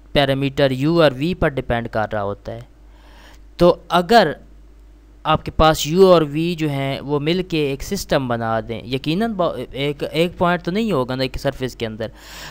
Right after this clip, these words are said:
बहुत सारे पॉइंट्स मिलेंगे। तो हम, मैंने एक डेफिनेशन के अंदर बताया था, इन तमाम पॉइंट्स को एक सेट बना लिया जाए तो वो आपके पास सरफेस बनती है। तो इसी तरह से डिफरेंट पॉइंट जो हैं वो पैरामीटर U और V पर, डिफरेंट पैरामीटर पर डिपेंड कर रहे होंगे,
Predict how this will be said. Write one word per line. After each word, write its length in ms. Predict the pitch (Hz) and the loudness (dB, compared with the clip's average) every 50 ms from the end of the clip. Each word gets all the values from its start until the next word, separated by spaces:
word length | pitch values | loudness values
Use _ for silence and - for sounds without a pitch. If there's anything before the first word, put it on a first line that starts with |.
| - - | -6 6
बहुत 240 | 127 147 160 196 196 | 8 10 10 10 8
सारे 280 | - 190 175 175 175 | 8 6 8 8 8
पॉइंट्स 460 | 165 165 160 156 160 180 185 - - - - - 98 | 6 6 4 4 6 4 4 2 -4 -12 -14 -16 -12
मिलेंगे। 680 | 120 135 147 151 156 165 180 180 180 165 170 165 165 | -10 -2 2 2 4 4 4 2 2 4 4 4 4
तो 140 | 160 165 156 | 4 4 2
हम, 100 | 147 143 | 2 2
मैंने 280 | 135 147 147 147 151 151 | 0 -2 0 4 4 4
एक 100 | 147 143 | 4 4
डेफिनेशन 460 | 151 147 135 147 151 151 143 156 147 | 2 0 2 2 2 2 2 0 0
के 80 | 143 143 | 0 0
अंदर 200 | 139 143 143 139 | 2 2 2 2
बताया 380 | 131 131 - 135 135 135 135 | 2 0 2 2 2 2 2
था, 180 | 131 135 131 131 | 2 0 0 0
इन 320 | 90 101 147 156 151 131 - - | -2 -4 -6 -8 -8 -10 -8 -4
तमाम 340 | 151 139 139 139 147 156 151 | -4 0 0 0 0 0 -2
पॉइंट्स 340 | - - 139 135 135 131 | 0 2 2 2 0 -2
को 100 | - - | -4 -4
एक 140 | 131 127 - | -4 -4 -4
सेट 280 | - - 139 139 139 143 | -6 -4 -4 -4 -4 -4
बना 280 | 135 131 131 127 127 | -6 -4 0 0 0
लिया 180 | 127 131 131 127 | 0 0 -2 -2
जाए 180 | 120 127 123 123 | 0 -2 -2 -2
तो 100 | 120 123 | -4 -2
वो 60 | 127 | -2
आपके 240 | 127 120 - - 123 | -2 -4 -4 -8 -8
पास 240 | 123 123 123 120 | -8 -6 -8 -4
सरफेस 360 | - 147 151 - - 160 143 143 | -6 -6 -6 -6 -8 -12 -10 -8
बनती 340 | 151 160 175 170 185 151 | -8 -8 -8 -8 -8 -6
है। 140 | 127 113 110 - - - - - - - - - - | -6 -6 -6 -8 -16 -20 -20 -18 -18 -18 -18 2 4
तो 60 | 208 | 6
इसी 180 | 240 - - 233 | 6 6 4 2
तरह 280 | - 202 190 190 190 | 4 6 6 6 4
से 220 | 180 - 185 180 170 | 4 4 2 2 0
डिफरेंट 500 | 160 156 - 214 - - 196 180 165 - | 0 0 0 0 2 4 2 2 2 2
पॉइंट 320 | 160 156 156 165 185 175 | 2 4 4 4 2 2
जो 160 | 160 165 160 | 2 2 2
हैं 240 | 147 143 143 143 143 - - - - - - - 90 - - - | 2 2 0 -2 -2 -6 -12 -18 -20 -14 -12 -12 -12 -12 -12 -16
वो 360 | 151 139 139 156 180 190 190 | -12 0 4 6 8 8 8
पैरामीटर 580 | 180 - 175 156 151 156 156 160 160 - 185 170 | 6 6 4 4 6 4 2 2 2 2 2 2
U 160 | 160 160 165 | 4 4 6
और 180 | 180 190 185 170 | 8 8 8 8
V 160 | 170 190 190 | 6 4 2
पर, 160 | 185 - 185 | 4 4 4
डिफरेंट 500 | 170 156 143 143 165 156 - 185 180 160 | 4 2 -2 -2 0 2 4 2 2 4
पैरामीटर 440 | - 170 165 165 160 160 160 180 175 | 4 4 4 4 2 2 2 2 4
पर 140 | 160 170 156 | 4 4 4
डिपेंड 340 | 147 147 147 156 165 185 190 | 4 2 2 2 2 2 2
कर 200 | - 160 156 139 | 4 4 4 4
रहे 160 | 143 139 135 | 4 2 2
होंगे, 300 | 131 127 123 127 127 | 0 0 0 -2 -4